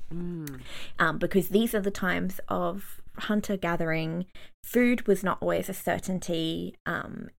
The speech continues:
Speaker 2: that you had to travel long, long distances and change where you were living depending on the seasons. And so it would have been more common or not to be, um, underweight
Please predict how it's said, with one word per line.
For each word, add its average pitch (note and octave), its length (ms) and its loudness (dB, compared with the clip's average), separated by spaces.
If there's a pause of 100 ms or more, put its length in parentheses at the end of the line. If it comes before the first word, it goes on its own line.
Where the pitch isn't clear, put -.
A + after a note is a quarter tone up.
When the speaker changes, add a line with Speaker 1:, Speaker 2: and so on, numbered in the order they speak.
Speaker 2:
that - 300 0
you F3+ 120 -4
had D#3 160 -2
to F#3 60 -6
travel E3+ 340 -4
long, E3 420 0 (280)
long F3 260 2
distances C4 640 2
and F#3 120 0
change F#3 340 -2
where F3 80 0
you E3+ 140 0
were F3 80 2
living A3+ 360 4
depending F3+ 440 -4
on - 100 -6
the G3 100 -6
seasons. A3 720 -2 (520)
And F#3 160 0
so F3+ 400 6
it F#3 120 2
would G#3+ 120 4
have A3 100 0
been G3 220 4
more G3 180 6
common F#3 320 2
or E3+ 60 -2
not E3+ 260 0 (100)
to - 120 -2
be, D#3+ 440 0 (440)
um, D#3 280 -2 (140)
underweight G#3 800 6